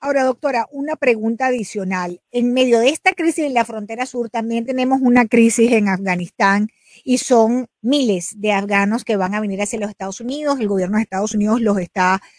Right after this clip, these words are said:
colocando en distintos países aliados. Sabemos que hay afganos en Colombia esperando para venir para Estados Unidos, en México, en Costa Rica,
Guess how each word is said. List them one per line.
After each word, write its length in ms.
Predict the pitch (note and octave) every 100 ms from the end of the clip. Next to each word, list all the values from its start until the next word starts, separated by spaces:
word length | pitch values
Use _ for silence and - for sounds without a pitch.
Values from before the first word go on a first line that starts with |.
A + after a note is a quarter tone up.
| _
colocando 720 | - C#4+ A#3+ G#3+ C4 B3 G#3+ G3
en 80 |
distintos 460 | F#3+ G3+ - F#3+ A3
países 400 | - F#3 F#3 G#3+
aliados. 420 | G3 A3 A#3+ A#3+
Sabemos 380 | - F#3 F#3 G#3
que 120 | -
hay 140 | G3+ G3+
afganos 600 | F3+ F#3+ F#3 G3+ G#3 A#3
en 140 | G3+
Colombia 480 | G3 F#3 F#3+ F#3+ G3+
esperando 400 | - F#3 F3+ F3+
para 200 | F#3 F#3+
venir 240 | F3+ F3
para 140 | F#3 F#3+
Estados 340 | - F3 F#3
Unidos, 440 | A3+ C4 C4 B3+ G#3
en 180 | F3+
México, 600 | G3 B3+ A#3+ B3 - A#3+ _
en 180 | F#3 F#3
Costa 420 | - E3+ _ E3
Rica, 440 | G3+ C4+ A#3+ B3